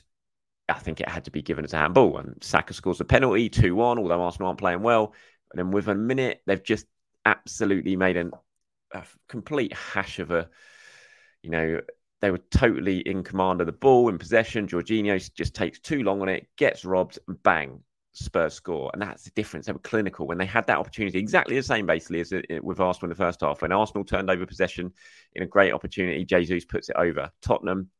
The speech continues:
they m-, use the ball well. Maddison slips in Son, and Son, as usual, very, very clinical in front of goal. And it was two two. And that little bit of momentum that Arsenal got suddenly taken away again.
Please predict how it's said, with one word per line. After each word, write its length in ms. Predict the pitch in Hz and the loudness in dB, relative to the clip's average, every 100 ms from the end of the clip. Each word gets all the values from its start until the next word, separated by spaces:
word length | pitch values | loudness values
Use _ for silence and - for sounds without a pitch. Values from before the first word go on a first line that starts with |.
| _ | _
they 80 | 82 - | -10 -10
m-, 140 | 67 - | -16 -16
use 280 | - 107 107 | -4 0 0
the 80 | 101 | 0
ball 180 | 90 87 | 0 4
well. 220 | 90 85 | 6 6
Maddison 380 | 87 95 95 90 | 4 2 0 -10
slips 320 | - 85 - | -8 -10 -10
in 80 | - | -18
Son, 280 | - 85 82 | -4 -4 -2
and 100 | 73 | -8
Son, 240 | - 87 | -6 -2
as 140 | 85 | -2
usual, 360 | 82 80 82 78 - _ _ | -2 -4 -4 -6 -12 _ _
very, 240 | - 85 80 | 4 4 4
very 220 | 80 78 | 0 -2
clinical 420 | - 87 78 - | -4 -8 -6 -10
in 60 | 71 | -10
front 240 | - 78 | -8 -8
of 60 | - | -6
goal. 240 | 71 69 - _ _ _ | -4 -4 -6 _ _ _
And 80 | 78 | -10
it 60 | |
was 100 | 58 | -10
two 220 | - 85 | -6 -6
two. 280 | 80 127 95 - _ | 0 0 0 -6 _
And 240 | 80 76 71 _ _ - | -10 -10 -12 _ _ -4
that 200 | 80 - | -4 2
little 240 | 110 107 | 2 6
bit 120 | 120 | 6
of 80 | 101 | 6
momentum 480 | 110 117 117 110 117 | 2 0 -2 -4 -4
that 60 | |
Arsenal 360 | 101 113 117 117 | 0 -2 -2 -8
got 300 | 120 185 - | -2 -2 -2
suddenly 280 | - 107 90 | -4 -4 -4
taken 320 | - 90 - | -4 -4 -4
away 220 | 80 80 | -2 -2
again. 200 | 78 76 | -2 -6